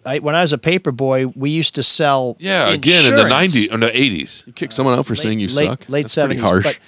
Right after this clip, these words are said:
Speaker 1: no, but when you sold your
Speaker 2: If I have an
Speaker 1: subscription
Speaker 2: employee in my bu-, sorry, Mike, if I have an employee in my business and somebody comes in and is rude to one of my,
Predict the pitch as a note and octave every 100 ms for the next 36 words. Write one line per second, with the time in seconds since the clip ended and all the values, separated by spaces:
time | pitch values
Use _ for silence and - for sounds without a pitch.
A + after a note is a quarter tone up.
0 | - - _ G#3 G#3+ D3+ D#3+ - E3 F3+
1 | G3 - - F#3 D#3 D#3 E3 G#3 G#3 F3+
2 | B2+ F3 F#3 D#3 C3+ D3 C#3 A2+ B2+ G2+
3 | F#2 F#2 F#2+ D3 F3 B2+ C#3 C#3 B2 A#2
4 | B2 A#2+ A2 A#2 - G#2 - C#3 C3 B2+
5 | G#2+ B2 A2+ G2 D#2+ D#2+ A#2+ D3 B2 A#2+
6 | A#2 A#2